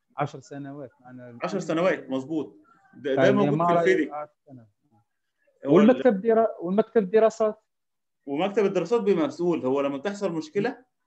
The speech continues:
Speaker 2: بنشوف
Speaker 1: هو
Speaker 2: الغلط
Speaker 1: مسؤول،
Speaker 2: عند مين.
Speaker 1: ما عندوش، ما عندوش يعني مده يعني يكون مسؤول فيها، معناها افي، معناها طول الحياه. انا لم بعد استدير بعد ع-، خمسة عشر سنه وعشرين سنه يحدث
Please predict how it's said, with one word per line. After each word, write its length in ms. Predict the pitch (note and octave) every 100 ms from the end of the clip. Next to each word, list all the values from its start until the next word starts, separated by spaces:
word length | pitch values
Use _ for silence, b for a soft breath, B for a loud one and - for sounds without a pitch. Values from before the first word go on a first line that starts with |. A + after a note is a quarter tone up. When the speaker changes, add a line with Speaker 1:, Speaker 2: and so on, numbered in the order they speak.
| _ _ -
Speaker 2:
بنشوف 300 | C3+ - D3+
Speaker 1:
هو 100 | G3
Speaker 2:
الغلط 100 | G3+
Speaker 1:
مسؤول، 220 | G#3 G#3+ G#3+
Speaker 2:
عند 120 | D3
مين. 280 | D3 A2+ -
Speaker 1:
ما 220 | D3+ E3+
عندوش، 400 | F3+ F3 A#3 -
ما 160 | F3 E3+
عندوش 420 | F3 F3+ A3+ -
يعني 640 | G3 F3+ F3 F3 F3 E3
مده 540 | E3 F3+ F#3 D3 C#3+ C#3
يعني 260 | C3+ C#3
يكون 240 | C#3 D#3 D3
مسؤول 320 | C3+ C#3+ C3 _
فيها، 200 | C3 A#2 _ _ _ _
معناها 340 | C3+ C#3+ D3 -
افي، 320 | F#3+ C#3+ C3
معناها 560 | C3+ C#3 C3+ C3+ C3 B2+
طول 160 | F3+ F#3
الحياه. 440 | E3+ E3 D3+ B2+ - _ _ _ _ _ _ _ C3+
انا 200 | C#3+ D3
لم 240 | D#3 D#3
بعد 640 | D3+ D#3+ D3+ E3 E3 D#3+ D#3+ _ _
استدير 760 | - D#3+ D3+ D#3+ D#3 D#3 D3+
بعد 280 | C#3+ D#3+ D3+
ع-، 260 | D#3 D#3 D3
خمسة 360 | - D#3+ D3+ E3
عشر 340 | D#3+ D#3+ D#3+
سنه 320 | - E3 D#3+
وعشرين 400 | D3+ D3+ - E3+
سنه 380 | D#3 E3 E3+ G#3+ - _ _
يحدث 340 | E3 C#3 D3+